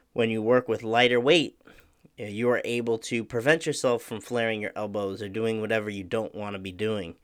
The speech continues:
okay, because the weight isn't so substantial that we're gonna have that issue. We're not hitting that threshold of either intensity or fatigue. So the eight-by-three scenario is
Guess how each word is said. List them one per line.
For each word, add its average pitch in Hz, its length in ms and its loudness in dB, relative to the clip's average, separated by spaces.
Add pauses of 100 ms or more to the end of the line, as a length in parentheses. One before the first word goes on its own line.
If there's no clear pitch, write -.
(420)
okay, 101 220 -2
because 107 560 -2
the 107 160 -2
weight 123 340 0
isn't 117 320 -2
so 113 200 0
substantial 127 920 2 (260)
that 113 200 2
we're 117 80 2
gonna 117 180 -2
have 117 320 -4
that 107 240 0
issue. 117 420 -4
We're 104 120 -8
not 113 180 -2
hitting 127 280 -6
that 120 200 -2
threshold 120 720 2
of 104 240 -6
either 113 240 0
intensity 113 760 -4
or 110 200 0
fatigue. - 600 -4 (560)
So 113 440 6 (140)
the 117 180 -2
eight-by-three 139 560 4
scenario 113 540 0
is 101 220 -6